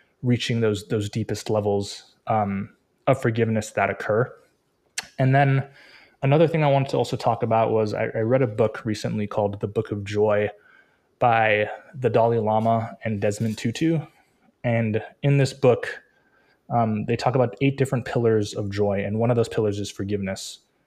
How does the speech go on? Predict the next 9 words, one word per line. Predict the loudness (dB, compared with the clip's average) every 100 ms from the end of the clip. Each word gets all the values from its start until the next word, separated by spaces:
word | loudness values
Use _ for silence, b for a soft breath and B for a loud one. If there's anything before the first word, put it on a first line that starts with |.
| _ _ _ -4
And | -2 0 -2 -6 -8
with-, | -10 2 2 2 -4 -4
within | 0 2
the | 0
pillar | 0 0 0
of | 0
forgiveness, | -2 -2 -2 -2 -4
there | -2 -2
is | 0 0 0 -4